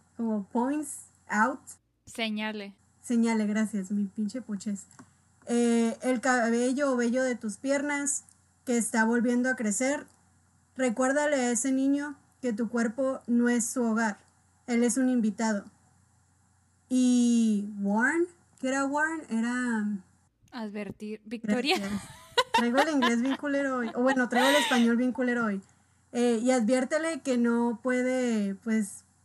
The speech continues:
Speaker 1: pues que no la puede cagar, o sea, que él es un invitado, que chingue a su madre. Que es-,
Speaker 2: <laughs>
Speaker 1: eso es lo que dice.
Speaker 2: Exactamente eso dijo Rupi Kaur.
Speaker 1: Simón.
Speaker 2: No,
Speaker 1: Y
Speaker 2: enter, la, enter, cagues, enter, eres un invitado.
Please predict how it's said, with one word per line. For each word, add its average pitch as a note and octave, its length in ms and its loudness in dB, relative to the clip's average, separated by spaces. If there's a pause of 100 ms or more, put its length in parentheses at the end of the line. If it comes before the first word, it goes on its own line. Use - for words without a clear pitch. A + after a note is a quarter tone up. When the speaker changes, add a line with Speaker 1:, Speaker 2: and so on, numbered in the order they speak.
(160)
Speaker 1:
pues D4+ 200 -6
que F#4+ 100 0
no G4 120 2
la A4 160 0
puede A4+ 200 -2
cagar, C#4+ 320 0
o F4+ 80 2
sea, E4 200 -4
que D4+ 80 -6
él D4+ 60 -4
es D#4+ 120 -6
un F4+ 80 0
invitado, A#3+ 460 -2
que A3+ 100 -6
chingue A#3 240 -4
a C#4 60 -6
su - 100 -8
madre. G3 340 -4 (600)
Que C4+ 100 0
es-, A#3+ 80 0
Speaker 2:
<laughs> - 1040 -2
Speaker 1:
eso C4 240 4
es F4 120 6
lo C#4 60 -2
que D4+ 100 0
dice. B3 240 2
Speaker 2:
Exactamente E4 720 2
eso D#4+ 200 -2
dijo D#4 240 0
Rupi C#4+ 260 -4
Kaur. A3 320 2 (400)
Speaker 1:
Simón. A#3 560 4 (760)
Speaker 2:
No, C#4 440 2
Speaker 1:
Y A3+ 320 -2 (160)
Speaker 2:
enter, C4+ 580 0
la, C4 440 0 (340)
enter, D4 540 -2 (100)
cagues, C#4+ 460 -2 (540)
enter, C#4+ 560 -4
eres A#3+ 280 0
un B3 100 0
invitado. A3+ 380 -4